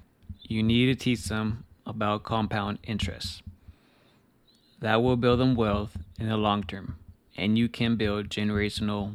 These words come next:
wealth. I can't stress enough how important that is, 'cause nowadays, a lot of kids don't know nothing about money. Teach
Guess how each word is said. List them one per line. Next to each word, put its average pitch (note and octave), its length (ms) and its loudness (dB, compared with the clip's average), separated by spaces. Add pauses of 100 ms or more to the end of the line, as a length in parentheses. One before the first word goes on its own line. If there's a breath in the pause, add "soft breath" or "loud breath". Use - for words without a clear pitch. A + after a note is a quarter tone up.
wealth. - 400 -4 (1600 soft breath)
I A2 120 -4
can't A#2+ 240 -2
stress B2+ 300 0
enough A2+ 500 -2
how A2+ 220 -2
important G#2 420 -2
that F#2 160 -2
is, - 360 -14 (340)
'cause - 120 -14
nowadays, G#2+ 600 2 (520 loud breath)
a A#2 40 -6
lot G#2+ 160 6
of G2 80 -4
kids A2 160 -2
don't G#2+ 160 2
know A2 100 2
nothing G#2+ 380 0
about G2+ 220 0
money. F2+ 320 -4 (1700 soft breath)
Teach - 600 0